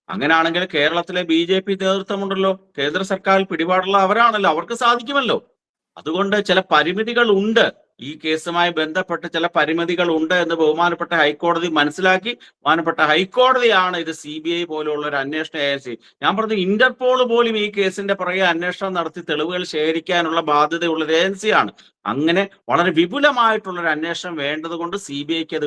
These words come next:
വിടണം. ഇത് തെരുവുകളിൽ സമരമുണ്ടാക്കിയത് കൊണ്ടോ റോഡിൽ ആരെങ്കിലും തടഞ്ഞത് കൊണ്ടോ ഒന്നും ഇതിന് ഫലവത്തില്ല. ബഹുമാനപ്പെട്ട ഹൈക്കോടതിയുടെ പരിഗണനയിലുള്ള ഒ പികൾ ഹൈക്കോടതി പരിഗണിച്ചിട്ട് സി ബി ഐക്ക് വിട്ടാൽ ഇത് യഥാർത്ഥ പ്രതികളിലേക്ക് കൃത്യമായ അന്വേഷണം ചെന്നെത്തിച്ചേരും.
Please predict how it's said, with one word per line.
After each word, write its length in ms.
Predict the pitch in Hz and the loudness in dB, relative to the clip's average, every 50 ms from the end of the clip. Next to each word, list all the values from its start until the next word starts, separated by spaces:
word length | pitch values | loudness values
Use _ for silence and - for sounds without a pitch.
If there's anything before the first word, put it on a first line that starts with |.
| 143 135 | -4 -4
വിടണം. 280 | 143 151 180 170 - - _ _ _ _ - | -2 0 2 0 0 -2 _ _ _ _ -10
ഇത് 260 | 117 139 156 160 160 _ _ _ _ _ - | -4 -2 -2 -2 -2 _ _ _ _ _ -2
തെരുവുകളിൽ 520 | 147 143 147 165 165 180 185 185 185 185 175 | 0 2 2 2 2 2 2 2 2 2 0
സമരമുണ്ടാക്കിയത് 880 | - 175 151 151 170 175 196 190 190 185 175 175 175 175 - 185 170 | 2 2 2 2 4 2 2 0 0 2 4 2 2 2 0 -6 -6
കൊണ്ടോ 280 | 175 175 170 170 170 165 - _ _ _ _ - | -4 -4 -4 -2 -2 -4 -4 _ _ _ _ -6
റോഡിൽ 320 | 123 139 156 170 170 196 185 | -2 2 2 2 4 4 4
ആരെങ്കിലും 440 | 170 170 170 175 180 175 170 175 - - | 4 4 4 2 -2 -4 -4 -4 -2 -2
തടഞ്ഞത് 340 | 151 143 151 156 175 180 190 | -2 -2 -2 -4 -4 -4 -6
കൊണ്ടോ 260 | 175 180 180 180 185 175 165 | -6 -6 -6 -6 -4 -4 -4
ഒന്നും 220 | 160 165 180 175 170 | -4 -4 -4 -6 -6
ഇതിന് 160 | 160 156 156 - | -6 -6 -6 -2
ഫലവത്തില്ല. 520 | 139 131 147 160 180 190 - - 165 156 175 196 - _ _ _ _ - | 0 0 0 2 0 0 0 0 -2 0 0 -2 -2 _ _ _ _ -10
ബഹുമാനപ്പെട്ട 480 | 113 127 147 160 175 175 170 170 - - | -8 -2 2 2 4 2 2 0 0 2
ഹൈക്കോടതിയുടെ 720 | 156 143 143 156 156 - 180 175 175 175 175 180 170 170 | 4 4 4 2 -2 -2 -2 0 0 0 0 -2 -2 0
പരിഗണനയിലുള്ള 640 | 170 165 143 160 165 180 180 185 180 170 165 151 | 0 0 0 0 0 -2 -2 -4 -2 0 0 2
ഒ 180 | 139 147 156 165 165 - | 2 4 2 2 2 0
പികൾ 200 | 185 175 170 165 | 0 0 2 2
ഹൈക്കോടതി 500 | 151 143 151 - 165 165 165 156 160 156 - | 2 0 0 0 0 -2 0 0 -2 -2 0
പരിഗണിച്ചിട്ട് 760 | 143 131 135 151 156 170 180 185 185 180 - 196 190 - 262 | 0 0 2 0 0 -2 0 -2 -2 -2 -4 -6 0 0 0
സി 280 | 269 - - 147 147 147 | 0 0 -4 -8 -8 -6
ബി 100 | 143 156 | -2 -2
ഐക്ക് 260 | 151 151 151 - 156 | -2 -2 -2 -4 -6
വിട്ടാൽ 460 | 156 139 135 - - 165 170 185 180 | -6 -6 -6 -6 -2 -2 -2 -2 -2
ഇത് 100 | 151 139 151 139 | -2 0 0 0
യഥാർത്ഥ 360 | 135 139 147 151 143 - 165 | 0 0 0 -2 -2 -4 -8
പ്രതികളിലേക്ക് 680 | - 135 131 139 135 143 143 143 143 143 143 - 175 165 | -8 -8 -8 -6 -4 -4 -4 -2 -2 -4 -4 -6 -8 -10
കൃത്യമായ 460 | 143 131 - - 135 127 131 131 131 | -12 -12 -8 -6 -6 -4 -2 -4 -4
അന്വേഷണം 420 | 123 120 120 120 120 - 143 156 156 | -4 -6 -8 -10 -10 -10 -12 -12 -8
ചെന്നെത്തിച്ചേരും. 640 | 139 123 110 98 - - 98 - - 78 - - | -8 -8 -8 -10 -16 -16 -18 -14 -14 -14 -16 -16